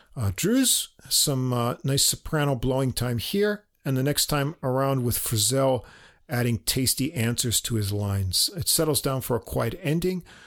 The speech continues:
with Frisell's muted, high-picked notes. Uh,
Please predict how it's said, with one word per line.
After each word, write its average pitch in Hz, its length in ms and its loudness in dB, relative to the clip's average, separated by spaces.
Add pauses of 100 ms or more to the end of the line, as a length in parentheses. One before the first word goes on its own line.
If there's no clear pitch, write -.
(200)
with 127 180 -2
Frisell's 113 560 0
muted, 123 580 0 (120)
high-picked - 760 -6
notes. 101 640 0 (260)
Uh, 143 80 -12